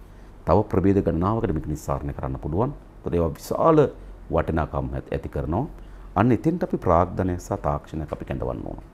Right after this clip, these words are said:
දැන් පොස්පේට් නිධිය අපිට තව මෙතනින් එහාට යන්න පුළුවන්ද කියලා බලන්න ඕන. ඒතකොට එතෙන්ට අපි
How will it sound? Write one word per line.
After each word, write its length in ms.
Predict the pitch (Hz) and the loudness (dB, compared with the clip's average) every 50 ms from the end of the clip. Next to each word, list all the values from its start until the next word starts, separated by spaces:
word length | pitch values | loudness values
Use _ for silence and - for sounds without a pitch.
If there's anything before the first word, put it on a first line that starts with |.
| - - - - - - - - - - - - | -20 -20 -20 -20 -20 -20 -20 -20 -20 -20 -16 -10
දැන් 180 | - - 67 | -8 -8 -8
පොස්පේට් 460 | - - 85 - - - 143 151 151 139 | -4 -4 -4 -4 0 2 2 2 4 2
නිධිය 220 | 127 117 131 131 | -2 0 2 0
අපිට 200 | 120 123 117 - | 0 0 -2 0
තව 140 | - 92 92 | 4 4 4
මෙතනින් 360 | 90 85 - 110 110 110 98 | 4 2 0 0 2 2 2
එහාට 240 | 82 92 107 110 - | 2 0 -2 -2 -2
යන්න 220 | 82 69 67 65 | -4 -4 -4 -6
පුළුවන්ද 340 | - - 64 65 65 - - | -8 -8 -6 -6 -6 -6 -6
කියලා 200 | - - 65 65 | -8 -6 -4 -4
බලන්න 260 | 65 67 65 - - - | -2 -4 -4 -4 -6 -8
ඕන. 140 | - - | -6 -8
ඒතකොට 640 | - - - - - - - - - - - - 85 | -8 -10 -14 -20 -20 -20 -20 -20 -18 -10 -2 0 0
එතෙන්ට 260 | - - 151 160 143 | 2 2 2 2 2
අපි 180 | 120 - 127 | 0 0 0